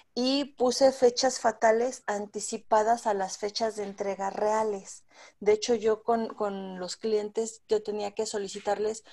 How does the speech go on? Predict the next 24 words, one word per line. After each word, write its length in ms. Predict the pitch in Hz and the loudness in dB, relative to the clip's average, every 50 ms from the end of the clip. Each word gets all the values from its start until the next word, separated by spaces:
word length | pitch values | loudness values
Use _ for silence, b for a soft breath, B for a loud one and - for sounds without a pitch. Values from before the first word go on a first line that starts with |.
| B B B B _ | B B B B _
un 200 | 247 247 269 269 | -6 -4 -4 -4
poquito 420 | - 330 - - 254 - - 262 | -4 -6 -6 -8 -4 -2 0 0
más 240 | 247 233 226 226 220 | 2 0 0 -2 -2
de 80 | 220 233 | -4 -8
tiempo, 480 | - - 226 214 202 202 208 - 262 | -6 -6 -6 -4 -4 -4 -4 -2 -2
así 240 | 285 254 - 214 208 | -2 -2 -2 -6 -6
como, 300 | - 240 247 226 202 - - - | -6 -6 -6 -6 -6 -6 -6 -4
como 280 | - 196 190 185 190 | -4 -2 0 0 0
ese 240 | 202 196 - 240 - | 2 2 2 2 2
colchón 420 | - 208 180 175 - 196 202 196 | 2 0 0 0 0 -2 -2 -2
previniendo 560 | 202 202 190 185 190 190 202 202 196 185 175 - | -2 -4 -4 -4 -4 -4 -4 -4 -4 -4 -6 -6
que 100 | - - | -8 -4
cualquier 400 | - 180 175 175 - 208 196 - | -2 -2 -2 2 2 0 0 0
cosa 240 | - 202 196 208 | -2 -4 -4 -4
pudiera 440 | - - 170 165 165 170 165 - - | -6 -6 -6 -4 -4 -4 -4 -6 -8
pasar. 400 | - - - - - - - - - - - _ B B B B B B B B B B B B B B B B B B B B _ _ _ _ - | -10 -12 -10 -10 -8 -8 -10 -10 -10 -12 -14 _ B B B B B B B B B B B B B B B B B B B B _ _ _ _ -4
Ah, 520 | - 262 262 262 262 254 247 233 226 B B B B B B B B B B B B _ - 262 - _ _ _ | 2 4 6 6 6 6 4 4 2 B B B B B B B B B B B B _ -18 -20 -20 _ _ _
eh, 380 | - 233 226 220 220 214 214 - | 2 2 4 4 4 2 0 0
¿cómo 280 | - 240 240 240 254 254 | 2 2 2 4 2 2
mejorar 760 | 254 247 233 214 - - - 214 208 214 220 226 226 226 226 | 2 0 -2 -4 -4 -2 0 2 2 4 4 2 2 2 2
el 260 | 226 220 214 214 208 | 0 0 -2 -2 -4
trabajo 460 | 208 202 208 202 208 220 - - 247 233 | -4 -4 -2 -2 -2 -2 -2 -2 -2 -2
en 100 | 226 214 | -2 -4
equipo? 640 | 202 - - 226 220 - - 247 262 330 - - | -6 -6 -6 -8 -8 -4 -2 -2 -2 -2 -4 -8